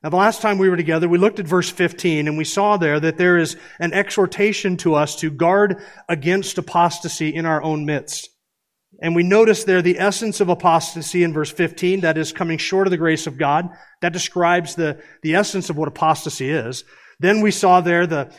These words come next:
effect of apostasy. It is a bitter root that springs up and defiles many. And now we come to the example of apostasy, which is Esau in verses sixteen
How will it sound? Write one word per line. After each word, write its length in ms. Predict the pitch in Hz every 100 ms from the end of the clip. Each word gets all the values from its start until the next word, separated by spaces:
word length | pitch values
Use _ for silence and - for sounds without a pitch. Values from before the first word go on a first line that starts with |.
| - 151
effect 380 | - 208 220
of 80 | 190
apostasy. 680 | 165 - 147 143 151 - 160
It 100 | 165
is 120 | 143
a 60 | 143
bitter 280 | 175 190 175
root 220 | 175 180
that 120 | 160
springs 440 | - - 180 170 165
up 200 | 160 131
and 80 |
defiles 460 | 123 - 165 151 127
many. 440 | 143 180 151 135 - _ _ _ _ _ _
And 160 | 165 170
now 200 | 208 240
we 120 | 220
come 300 | - 208 196
to 100 | 196
the 160 | 175
example 540 | 160 127 175 196 190 175
of 80 | 135
apostasy, 680 | - 156 147 - 151 165
which 220 | 156 156 180
is 180 | 165
Esau 520 | - 202 196 165 139 156
in 240 | 160 151
verses 400 | 156 151 147 -
sixteen 600 | 190 - - 156 151 147